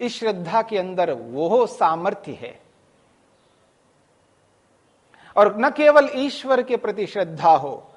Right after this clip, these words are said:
स्वयं के प्रति भी श्रद्धा हो। जिस प्रकार से ईश्वर को हम ईश्वर के रूप में समझ करके उसमें श्रद्धा उत्पन्न कर रहे हैं, ठीक उसी प्रकार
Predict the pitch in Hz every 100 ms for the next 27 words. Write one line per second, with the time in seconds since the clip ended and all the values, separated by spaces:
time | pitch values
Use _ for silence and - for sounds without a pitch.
0 | _ - 180 180 220 240 226 233 226 190
1 | 190 165 165 - 151 139 131 143 120 127
2 | 120 - _ _ _ _ _ _ _ _
3 | _ _ _ _ _ _ _ _ _ _
4 | _ _ 180 254 262 240 277 302 294 285
5 | 240 277 - 269 285 285 254 233 233 254
6 | - 302 285 233 240 240 233 214 247 247
7 | 254 - 226 208 220 196 - 180 - 214
8 | 202 247 240 226 - 196 196 185 180 170
9 | 165 170 202 - - _ - 302 285 -
10 | 226 247 240 202 190 180 165 -